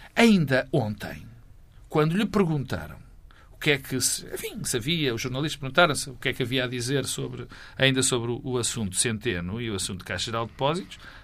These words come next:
a primeira reação do, de, de António Costa foi dizer: "Então vocês não ouviram o Presidente da República dizer que este,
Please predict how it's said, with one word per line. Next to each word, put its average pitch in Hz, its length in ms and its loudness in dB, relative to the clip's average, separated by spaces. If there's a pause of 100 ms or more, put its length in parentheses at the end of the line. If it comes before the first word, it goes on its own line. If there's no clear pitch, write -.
(140)
a 175 60 4
primeira 208 440 6
reação 135 640 2
do, 113 460 -8
de, 113 220 -6
de 113 80 -4
António 117 320 -4
Costa 175 260 0
foi 180 140 0
dizer: 147 180 0 (200)
"Então 254 120 -8
vocês 202 300 4
não 185 120 2
ouviram 143 280 0
o 135 60 -2
Presidente 123 500 -6
da 120 80 -6
República 123 680 0
dizer 104 200 -8
que 131 120 -2
este, - 280 -8